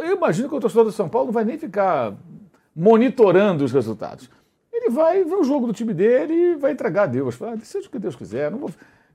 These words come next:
eu, eu, se fosse São Paulino, faria isso. Eu ficar esquentando minha cabeça, e o América tem empate, e gol do Atlético Goianiense, e pênalti pro Atlético lá no Paraná, esfrega as mãos. É muita vontade de sofrer, porque tá arriscado acontecer tudo e no final não acontecer nada, sabe? Tipo, o São Paulo não ganhar,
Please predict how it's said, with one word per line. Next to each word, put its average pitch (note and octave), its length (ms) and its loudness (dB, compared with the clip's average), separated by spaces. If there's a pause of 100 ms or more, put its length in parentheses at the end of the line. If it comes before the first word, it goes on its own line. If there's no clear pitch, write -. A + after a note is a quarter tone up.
eu, E3 140 -8
eu, C4+ 200 6
se D4 100 -2
fosse G#3 180 2
São G3+ 80 2
Paulino, G3 300 2
faria F#4 260 2
isso. F3 220 -2
Eu D4+ 40 -6
ficar - 160 -2
esquentando A3+ 340 2
minha G#3+ 120 0
cabeça, E3 360 0 (220)
e C#4+ 120 -2
o - 40 6
América A#3+ 380 0
tem A#3 120 2
empate, A#3 260 0
e B3 60 -2
gol D#4 380 4
do D4 80 6
Atlético A#3+ 380 4
Goianiense, A3+ 720 2 (380)
e A#3+ 340 -2 (160)
pênalti D4+ 380 0
pro - 80 2
Atlético A#3+ 400 2
lá B3 80 0
no A#3 80 0
Paraná, G#3+ 520 -2
esfrega F3+ 360 0
as C#3+ 80 2
mãos. F#3 260 -2 (580)
É A#3 340 -2
muita A3+ 260 0
vontade C4+ 340 0
de - 60 -12
sofrer, D#3 420 -2 (400)
porque D#3+ 680 0
tá G3+ 80 2
arriscado A#3+ 340 0
acontecer A#3+ 360 4
tudo C#4 280 0
e - 40 0
no B3+ 60 2
final G#3+ 220 2
não A#3+ 80 2
acontecer B3+ 320 4
nada, D#3+ 320 2
sabe? D3 340 -6
Tipo, E3 180 -12
o - 40 -8
São C#3+ 120 -8
Paulo D#3+ 220 -2
não D#3 100 -6
ganhar, C3+ 520 -4